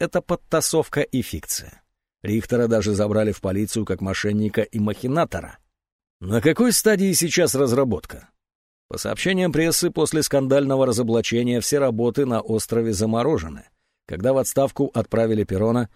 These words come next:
исследования стали вестись в основном на теоретическом уровне. «Получается, дело алхимиков средних веков, живо и поиски философского камня, превращающего ртуть в золото, продолжаются»,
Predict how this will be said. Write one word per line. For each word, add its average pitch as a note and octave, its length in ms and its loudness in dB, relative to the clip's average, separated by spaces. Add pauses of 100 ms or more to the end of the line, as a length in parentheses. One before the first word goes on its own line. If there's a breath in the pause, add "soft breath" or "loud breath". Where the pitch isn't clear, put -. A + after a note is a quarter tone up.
(200 soft breath)
исследования F#3 800 2
стали E3+ 340 2
вестись D#3 500 0
в C#3 60 0
основном C3+ 560 2
на C3 100 2
теоретическом B2+ 840 -2
уровне. D2+ 420 -8 (600)
«Получается, G3 560 2
дело G3 280 4
алхимиков F#3 600 2
средних F3 420 0
веков, D3+ 540 2
живо E3 500 2
и D3+ 200 0
поиски D#3+ 480 0
философского C#3 680 0
камня, B2 460 0
превращающего A2 880 -2
ртуть G#2 300 -2
в F2 100 -4
золото, A2+ 440 0
продолжаются», C#3+ 880 0